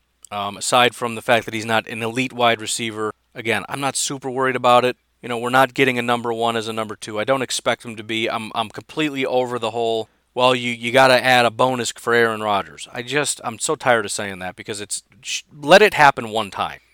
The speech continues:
If it happens one time, then I'll believe it. Everything I've seen, guys come here and they get worse. And I don't think it has anything to do with Aaron Rodgers being a bad quarterback. I just think we need to stop doing that.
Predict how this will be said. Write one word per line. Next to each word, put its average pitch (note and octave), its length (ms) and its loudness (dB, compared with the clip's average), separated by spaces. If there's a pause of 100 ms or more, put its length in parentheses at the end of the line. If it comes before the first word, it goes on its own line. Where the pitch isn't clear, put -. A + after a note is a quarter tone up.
(100)
If C3+ 100 2
it G#3 80 8
happens F#3 400 6
one C#3 320 2
time, C3+ 320 4
then A#2+ 140 0
I'll A2 100 2
believe G2 320 -6
it. C#2+ 100 -18 (200)
Everything F3+ 360 6
I've D3+ 140 10
seen, A#2 240 -4
guys B2+ 240 8
come B2+ 180 -2
here A#2 120 -8
and G#2+ 100 -8
they G#2 60 -6
get G2 180 -6
worse. F2+ 320 -12 (380)
And D3 120 0
I D3+ 60 8
don't E3 160 6
think D3+ 140 4
it C#3 40 4
has C3 140 6
anything A#2+ 240 -2
to G#2+ 80 -8
do A2+ 80 -4
with G#2+ 80 -4
Aaron A2+ 220 -2
Rodgers G#2 300 -2
being G#2+ 180 -10
a G2+ 40 -10
bad F#2+ 220 -6
quarterback. G#2+ 480 -2
I A#2 140 0
just A#2+ 160 -6
think B2 140 -10
we A2+ 80 -10
need G#2+ 140 -8
to - 60 -10
stop G2+ 260 0
doing G2 280 -12
that. C2+ 200 -16